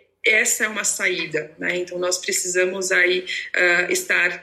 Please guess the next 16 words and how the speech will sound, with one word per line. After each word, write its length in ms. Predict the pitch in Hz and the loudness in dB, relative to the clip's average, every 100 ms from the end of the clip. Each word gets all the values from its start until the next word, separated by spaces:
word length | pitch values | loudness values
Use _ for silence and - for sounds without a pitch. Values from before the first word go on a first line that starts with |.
| - | -2
ah, 320 | - 185 185 175 | 0 2 2 0
bem 320 | 175 196 214 | 0 2 2
atentos 840 | 214 - 190 208 - 214 202 - | 0 -2 -2 -4 -6 -2 -2 -2
pra, 680 | - - 190 185 180 - - - _ _ _ - | -2 0 2 2 0 -2 -8 -18 _ _ _ -4
pra 100 | 202 | 2
ver 140 | 175 | 2
se 340 | - - - _ _ _ _ _ - | 0 -6 -12 _ _ _ _ _ 2
é 80 | 226 | 2
necessário 600 | 233 175 - 180 180 170 | 2 0 0 0 2 0
ou 160 | 165 | 0
não 440 | 170 165 170 170 165 - _ | 2 2 2 0 -4 -14 _
uma, 440 | 175 180 180 165 165 165 | 0 2 4 4 2 0
uma 160 | 180 165 | 0 0
adaptação, 760 | 165 165 - - - 151 - _ | 0 -2 -4 -2 -2 -4 -10 _
tá? 200 | 175 175 | 0 2
Então, 240 | 185 196 | 2 -2